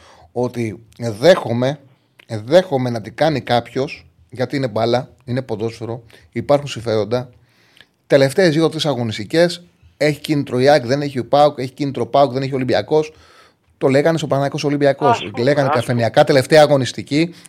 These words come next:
Speaker 1: ότι θα το δώσει ο Ολυμπιακός. Θα δίνει ο Ολυμπιακός στο Παναθηναϊκό παιχνίδι. Αν κέρδιζε ο Παναθηναϊκός, ξέρεις πόσοι θα βγαίνανε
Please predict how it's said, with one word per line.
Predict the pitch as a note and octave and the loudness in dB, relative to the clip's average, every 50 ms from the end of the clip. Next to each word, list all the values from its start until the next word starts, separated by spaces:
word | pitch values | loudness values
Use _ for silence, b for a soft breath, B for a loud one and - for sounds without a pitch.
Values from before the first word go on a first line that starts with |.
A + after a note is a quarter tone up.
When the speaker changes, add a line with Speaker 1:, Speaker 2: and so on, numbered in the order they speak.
| B | B
Speaker 1:
ότι | - B2+ B2+ | -6 -4 0
θα | - B2+ | 0 0
το | B2+ B2+ | 0 0
δώσει | C#3 E3+ E3+ E3+ | -2 -2 -2 -2
ο | D#3+ | -2
Ολυμπιακός. | D3 D3+ C#3+ C#3+ C3 B2+ - B2 G#2+ G2 - _ _ _ _ | -4 -2 0 0 0 0 0 -4 -6 -6 -8 _ _ _ _
Θα | - D3+ D#3+ E3+ | 2 4 4 4
δίνει | D3 D3 C#3+ | 4 2 -2
ο | C3+ | -2
Ολυμπιακός | B2+ A#2 A#2 A#2+ C3 E3+ | -2 0 -2 -2 -2 -2
στο | D#3+ D3 | -2 0
Παναθηναϊκό | D3 D3 D3+ D3 D3 C#3 C#3 | 0 0 0 0 -2 -4 -4
παιχνίδι. | B2+ C3+ B2+ A#2 G2+ B B B B B - | -4 -4 -4 -4 -4 B B B B B 4
Αν | C#3+ E3+ F#3 F3+ | 6 6 6 6
κέρδιζε | - - G3+ G#3 G#3 G3 F#3+ F3+ | 6 6 8 8 8 6 4 2
ο | |
Παναθηναϊκός, | D#3+ D#3 D3 C3 B2+ B2 B2 A#2+ - F3+ F3 - | 4 4 4 4 4 2 2 2 2 0 -2 -2
ξέρεις | - - C#3+ C#3 C3+ C3 A#2+ A2+ | -2 2 2 4 4 2 0 -4
πόσοι | - C3+ C#3 B2+ C3+ | -2 -4 -2 -2 -2
θα | A2+ A#2+ A#2 | -2 -2 -2
βγαίνανε | A2+ B2+ C#3 C#3 B2+ A#2 A2+ A2+ A2 | 0 0 0 0 0 -2 -4 -6 -8